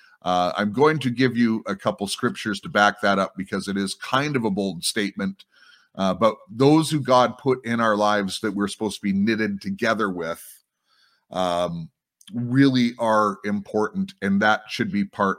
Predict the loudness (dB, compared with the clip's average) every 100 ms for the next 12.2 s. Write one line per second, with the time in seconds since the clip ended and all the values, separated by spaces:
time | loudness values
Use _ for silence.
0 | -6 -6 -6 -8 -20 _ _ _ _ -4
1 | -2 -2 -4 -10 _ _ -14 0 2 2
2 | 0 -2 -4 -4 -6 -12 -20 -20 -4 -2
3 | 2 0 0 -4 -2 0 0 -4 -8 _
4 | -4 -4 -4 -4 -4 -4 -4 -8 _ _
5 | _ _ _ 0 0 0 2 6 8 6
6 | 2 0 0 0 0 0 2 4 2 0
7 | 2 2 2 0 -2 2 0 0 -2 -2
8 | -2 -2 -4 -4 -2 0 0 -2 -2 -2
9 | -2 -8 -20 _ _ _ _ _ _ _
10 | -20 -12 -4 0 2 2 2 0 -2 -2
11 | -4 -2 0 -2 -8 _ _ -20 _ -4
12 | -2 -2